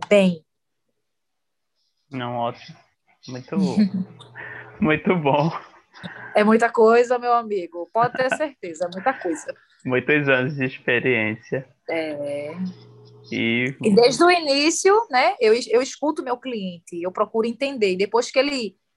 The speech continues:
Speaker 1: solta aqui, outro solta ali, eu vou lá pro mercado, estudo, vejo, procuro pra ver também se dá certo, a probabilidade de dar errado pra poder eu ingressar.
Speaker 2: Você falou aí sempre so-, dessa questão do, do estudo, né, das pessoas. Quem são as pessoas que,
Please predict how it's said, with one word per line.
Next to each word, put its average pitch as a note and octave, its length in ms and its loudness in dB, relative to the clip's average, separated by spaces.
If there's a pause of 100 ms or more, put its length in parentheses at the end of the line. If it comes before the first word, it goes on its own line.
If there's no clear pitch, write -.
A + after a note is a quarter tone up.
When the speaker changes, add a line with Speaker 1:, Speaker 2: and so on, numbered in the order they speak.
Speaker 1:
solta B3+ 380 2
aqui, A#3 480 -8
outro A#3 200 -8
solta A#3 400 -2
ali, G#3+ 360 -4
eu A#3 140 -2
vou A3 240 -4
lá A3 200 0
pro C4 140 -12
mercado, G3 640 -4
estudo, G#3+ 580 -6
vejo, G#3 460 6
procuro G#3+ 460 2
pra G#3+ 140 2
ver G#3 140 -2
também G#3+ 260 -2
se B3+ 440 -8
dá G#3 140 4
certo, G#3 760 0 (300)
a G3+ 100 0
probabilidade G#3 680 -4
de G3 60 -14
dar G#3 120 -2
errado G3 340 -4
pra G#3 140 -8
poder G#3 600 -4 (460)
eu G3+ 100 0
ingressar. G#3 720 -2 (1200)
Speaker 2:
Você C3 320 0
falou C#3 360 4
aí C3+ 200 4
sempre C#3+ 360 -4
so-, - 400 -4
dessa A#2+ 320 -2
questão A#2+ 360 -6
do, A2 220 -4
do A2+ 120 -4
estudo, B2+ 520 -4
né, A#2 100 -2
das A#2 220 0
pessoas. B2 580 -8
Quem F3+ 140 -4
são E3 160 -4
as D#3 160 -4
pessoas B2+ 540 -4
que, - 340 -10